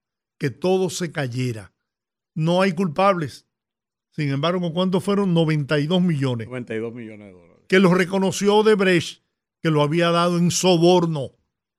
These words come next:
Speaker 1: para lograr las obras que le asignaron.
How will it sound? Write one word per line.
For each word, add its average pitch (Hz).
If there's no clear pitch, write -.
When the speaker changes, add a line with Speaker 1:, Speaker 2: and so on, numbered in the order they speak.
Speaker 1:
para 147
lograr 151
las 139
obras 151
que 156
le 147
asignaron. 117